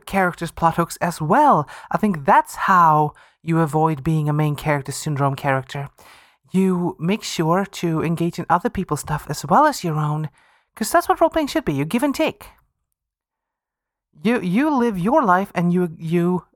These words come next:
uh, you acknowledge everyone else as well. That's the center, that's the core of role-playing. So,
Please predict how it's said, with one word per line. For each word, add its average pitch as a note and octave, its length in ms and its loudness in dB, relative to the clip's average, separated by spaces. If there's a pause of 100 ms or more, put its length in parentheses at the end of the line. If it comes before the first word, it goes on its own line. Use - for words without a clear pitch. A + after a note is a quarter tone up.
(300)
uh, D#3 380 2 (440)
you E3+ 120 2
acknowledge G3 720 0 (600)
everyone G3 440 2
else G#3 220 2
as A3 140 -2
well. F3+ 380 2 (280)
That's D#4 260 4
the F3+ 80 -2
center, D#3 400 0
that's - 240 0
the G#3 60 -8
core D3 400 0
of C3+ 100 -4
role-playing. C#3 540 -2 (1080)
So, - 240 0